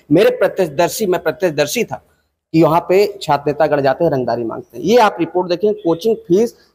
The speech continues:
में फीस वापस मांगने पर छात्र को धमकाया, अमर उजाला की रिपोर्ट। हमारे भी पक्ष में रिपोर्टें हैं, हमारे भी पक्ष में तर्क हैं, लेकिन सिर्फ प्रोपोगंडा, ट्विटर आर्मी और सोशल मीडिया की जो आर्मी विवेक कुमार ने बनाई है,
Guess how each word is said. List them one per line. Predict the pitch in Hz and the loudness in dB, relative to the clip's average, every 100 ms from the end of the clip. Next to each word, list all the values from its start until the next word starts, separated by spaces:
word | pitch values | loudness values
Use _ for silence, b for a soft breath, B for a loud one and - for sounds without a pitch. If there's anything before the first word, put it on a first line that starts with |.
| _ | _
में | 175 214 | 0 0
फीस | - 180 233 170 | 0 2 2 2
वापस | 175 - 214 190 | 0 2 0 0
मांगने | 175 202 | 0 0
पर | 208 | -2
छात्र | - 160 180 | 0 -2 0
को | 180 | -4
धमकाया, | 156 147 208 233 | -4 -2 0 0
अमर | 175 208 | 2 2
उजाला | 202 220 247 | 2 2 2
की | 208 | 0
रिपोर्ट। | 151 123 104 _ _ _ _ - | -4 -6 -8 _ _ _ _ -2
हमारे | 165 170 202 | 2 4 4
भी | 247 | 2
पक्ष | 240 269 269 | 0 -2 0
में | 247 | -2
रिपोर्टें | 233 208 196 151 | -2 -2 -2 -4
हैं, | 135 - _ _ - | -8 -14 _ _ -2
हमारे | 160 180 240 | 2 4 4
भी | 247 | 2
पक्ष | 262 254 262 | 0 -2 0
में | 254 | 0
तर्क | - 233 - | 0 0 -2
हैं, | 139 - _ _ - | -8 -10 _ _ -4
लेकिन | 185 269 285 | 0 0 0
सिर्फ | 269 254 | -2 -2
प्रोपोगंडा, | 233 185 185 226 185 180 254 | 0 0 0 2 2 2 2
ट्विटर | 269 180 233 | 0 0 2
आर्मी | 226 147 156 180 240 | 2 0 0 -2 0
और | 220 - - _ | 0 0 -10 _
सोशल | - 160 202 | -6 -2 0
मीडिया | 190 170 202 | 2 2 2
की | 196 | 2
जो | 175 | 0
आर्मी | 127 147 185 180 | 2 2 2 2
विवेक | 175 175 | 0 0
कुमार | 151 160 | 0 0
ने | 151 | 0
बनाई | 127 127 151 | -2 0 -2
है, | 208 285 | -4 -8